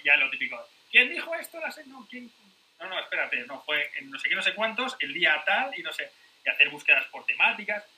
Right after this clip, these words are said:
ese tipo de cosas que, que, que a lo mejor no se te ocurría, no se, no se te ocurre que puedes, eh, eh, estar una parte estratégica de voz detrás, pero hace que se ahorre muchísimo tiempo.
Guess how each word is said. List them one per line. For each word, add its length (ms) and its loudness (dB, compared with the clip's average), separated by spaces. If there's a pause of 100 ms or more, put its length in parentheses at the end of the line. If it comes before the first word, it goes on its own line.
(300)
ese 180 -10
tipo 220 -12
de 120 -4
cosas 320 -12
que, 340 -4
que, 240 -10
que 80 2
a 20 4
lo 60 -8
mejor 220 -12
no 60 -10
se 80 -12
te 80 -12
ocurría, 540 0
no 80 -20
se, 100 -16
no 280 -20
se 80 -20
te 80 -2
ocurre 260 -2
que 80 -12
puedes, 220 0 (220)
eh, 420 -8
eh, 340 -10
estar 280 2
una 120 -4
parte 200 2
estratégica 320 2
de 60 6
voz 80 -6
detrás, 300 0 (360)
pero 120 2
hace 160 6
que 120 10
se 140 8
ahorre 340 6
muchísimo 500 -16
tiempo. 340 0